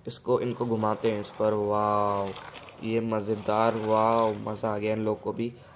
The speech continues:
अब इनको भी स्कूल जाने का टाइम हो गया है। अब तुम थोड़ा सा खाना खा लो, इसके अंदर बैठ जाओ,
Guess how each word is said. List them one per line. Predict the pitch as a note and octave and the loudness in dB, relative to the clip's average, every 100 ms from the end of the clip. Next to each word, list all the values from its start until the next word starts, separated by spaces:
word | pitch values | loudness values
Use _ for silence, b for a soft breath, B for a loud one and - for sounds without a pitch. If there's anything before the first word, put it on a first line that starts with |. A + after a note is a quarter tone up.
| B | B
अब | A#2 | -2
इनको | A#2 A#2+ | 0 -2
भी | B2+ | -4
स्कूल | B2+ - B2+ | -4 -2 2
जाने | A#2+ | 2
का | A#2+ | 2
टाइम | A#2+ A2+ | -2 -2
हो | A#2 | -2
गया | A2 A2+ | -2 -2
है। | C#3 - B B | -4 -8 B B
अब | A#2 B2 | -10 -6
तुम | B2 A#2+ | -4 -4
थोड़ा | A#2+ A#2 A#2 | 0 2 2
सा | A#2 | 0
खाना | - A2+ A2 | -6 -6 -6
खा | A2 | -4
लो, | A2 G#2+ | -4 -4
इसके | A2 | -4
अंदर | A2 G#2+ | -6 -4
बैठ | G#2+ G#2+ | -2 -2
जाओ, | G#2+ A#2 | -2 -4